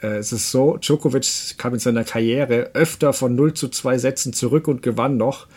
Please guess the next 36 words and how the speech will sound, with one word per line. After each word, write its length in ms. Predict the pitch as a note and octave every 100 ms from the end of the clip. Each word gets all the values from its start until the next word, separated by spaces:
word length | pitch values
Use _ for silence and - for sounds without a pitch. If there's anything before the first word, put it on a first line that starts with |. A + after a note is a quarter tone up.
| - -
als 260 | - A#2 -
Cere 480 | - A#2 C3+ B2+ C#3
in 120 | A#2
seiner 260 | A#2+ A#2+ A2
ganzen 380 | B2 C#3 C3+
Karriere 520 | A#2 A#2 A2+ C3 A#2+ A#2
in 120 | A2
einem 180 | G#2+ G#2+
Grand 220 | G#2+ G#2
Slam-Match 680 | - A2 A#2+ G#2 - -
mit 140 | G#2+ -
zwei 240 | - A2+
zu 160 | - A#2
null 100 | A2+
Sätzen 420 | G#2+ A#2 - A2+
geführt 440 | G#2 - B2 C#3
hat 140 | B2 F#2+
und 120 | G#2
dann 160 | G#2+ G2+
gewonnen. 400 | F#2 G2 E2+ E2 _ _ _ -
<laughs> 100 | - D#3 C3 - - - F3 - - - - - - - D3+ - -
Und 160 | B2+
der 100 | D3
Kerl 240 | - D#3+ E3
ist 120 | -
achtundzwanzig. 920 | C#3 - A#2+ - D3 A2+ F#2+ - - -
Also 340 | A2 B2+ C#3 C3+ - -
nur 160 | C#3 D#3+
mal, 200 | D3+ C3+
um 140 | C3+
das 220 | C3 B2+
in 140 | A#2 A#2+
Verhältnis 520 | A#2 B2 D#3 G#2+ -
zu 80 | G2
setzen. 320 | F2 - G2
Also 380 | G2+ G#2+ A2